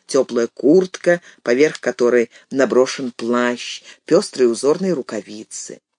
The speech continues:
Кажется, будто он всю жизнь провел среди этих сугробов, камней, сосен и знает язык зверей, валунов и деревьев. Так хорошо, в волю набродившись по морозному лесу,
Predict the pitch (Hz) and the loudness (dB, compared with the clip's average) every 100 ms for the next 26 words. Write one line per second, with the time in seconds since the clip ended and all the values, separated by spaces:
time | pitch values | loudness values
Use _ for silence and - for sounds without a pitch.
0 | _ _ - - - 269 247 - 208 226 | _ _ -20 -6 2 2 2 -4 0 2
1 | 320 - 320 - 233 190 - - 311 381 | 2 2 4 6 4 4 -4 0 4 6
2 | 294 196 196 156 143 139 151 143 202 302 | 4 2 2 2 2 2 4 6 6 2
3 | - 156 131 143 139 123 - 147 120 139 | 0 -2 2 2 2 -6 -8 -6 -2 4
4 | 240 285 330 - 143 135 185 294 233 - | 4 4 2 0 -2 0 0 -2 -4 -2
5 | 320 302 269 240 - - - - 311 233 | -2 0 -2 -2 -4 -14 -12 -2 -2 0
6 | 180 254 269 160 208 233 220 247 185 135 | 0 2 0 0 0 0 0 -2 -4 -2
7 | 143 180 339 294 160 147 151 165 254 233 | 0 6 6 6 4 4 4 4 4 2
8 | - _ _ _ - 208 156 131 107 90 | -2 _ _ _ -4 -2 0 0 0 -2
9 | - 71 _ _ _ _ _ _ _ _ | -8 -16 _ _ _ _ _ _ _ _
10 | _ _ _ _ _ _ _ _ _ _ | _ _ _ _ _ _ _ _ _ _
11 | _ _ - 269 - - - 226 254 - | _ _ -6 -4 -4 -8 2 4 4 2
12 | - - 269 180 165 156 156 226 214 151 | -4 0 4 6 4 2 2 6 6 6
13 | 170 170 196 190 190 160 - 151 175 190 | 4 4 4 2 0 -4 -6 0 4 4
14 | 185 175 190 302 320 - 135 | 4 2 4 4 2 0 -2